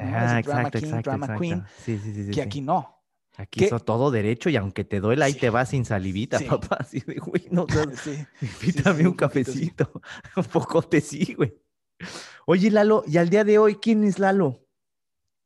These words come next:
Speaker 2: ¿Qué hace Lalo?
Speaker 1: Pues mira, este, ¿en, en qué aspecto, güey? ¿De qué estamos hablando? ¿En qué aspecto?
Speaker 2: <laughs>
Speaker 1: Muchos aspectos,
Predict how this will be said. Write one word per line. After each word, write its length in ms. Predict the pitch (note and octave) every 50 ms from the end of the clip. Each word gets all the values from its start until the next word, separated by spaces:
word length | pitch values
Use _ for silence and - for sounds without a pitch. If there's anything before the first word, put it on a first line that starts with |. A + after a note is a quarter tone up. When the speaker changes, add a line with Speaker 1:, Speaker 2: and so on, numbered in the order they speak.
| _ _ _ _ _ _ _ _ _ _ _ _ _
Speaker 2:
¿Qué 180 | - F3 F3+ F#3
hace 300 | F#3 F#3+ F3+ - F#3 E3
Lalo? 640 | D#3 D#3 D#3+ E3 F3+ F3+ D3 A2 F#2+ - _ _ _ _ _ _ _ _ _ _ _ _ _ _ _ _ _ _ _ _ _ _ _
Speaker 1:
Pues 200 | - F#3 F3 F3
mira, 400 | G3 G#3+ G#3+ G3+ F3+ D#3+ C#3 -
este, 800 | - D#3+ E3+ E3 D#3 - - - - - - F3 E3+ E3 E3 E3
¿en, 220 | E3 E3 E3 D#3 D3+ - - - - - - - - - - - - - _ _ _ _ _ _ _ _ _ _ _ _ _ _ _ - - - _ - D#3 - -
en 100 | - E3+
qué 120 | D#3+ - F#3+
aspecto, 540 | F#3+ - - - A3+ - _ _ - G2+ F2
güey? 120 | - - - _ _ _ _ _
¿De 80 | - A#2+
qué 140 | - - -
estamos 300 | - F3 D#3 D#3+ C#3+ -
hablando? 360 | G#2+ F#2 G2+ A2 B2 G#2 -
¿En 80 | - C3
qué 80 | - C#3
aspecto? 340 | B2+ B2 - B2+ A2+ - F3
Speaker 2:
<laughs> 0 |
Speaker 1:
Muchos 260 | E3+ E3+ - D#3 D3
aspectos, 580 | C3 A#2 - - - B2+ - _ - A#2 G2